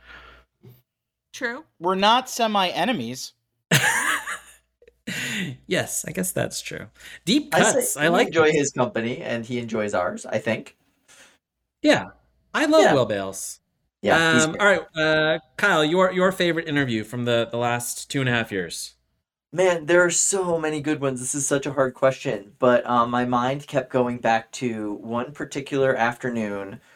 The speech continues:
Speaker 4: where Chris and I sat down and talked to Matt Orline, one of the founders of Megabots.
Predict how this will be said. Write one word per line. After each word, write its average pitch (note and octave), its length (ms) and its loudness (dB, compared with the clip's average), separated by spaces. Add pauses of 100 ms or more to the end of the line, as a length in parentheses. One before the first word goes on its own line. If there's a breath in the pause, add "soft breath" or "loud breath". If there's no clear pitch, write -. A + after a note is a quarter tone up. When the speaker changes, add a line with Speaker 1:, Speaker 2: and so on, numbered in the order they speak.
(200 soft breath)
Speaker 4:
where A#2 260 0
Chris - 380 -2
and B2 120 -2
I F#2 400 -2
sat - 380 -2
down G#2+ 420 -2
and G#2+ 160 -6
talked A2+ 340 -4
to G#2+ 300 -8
Matt A2 320 -2
Orline, G#2 720 -2
one A2 220 -4
of A2 160 -6
the A2 480 -4
founders A#2 560 -2
of G#2 160 -4
Megabots. - 1000 -2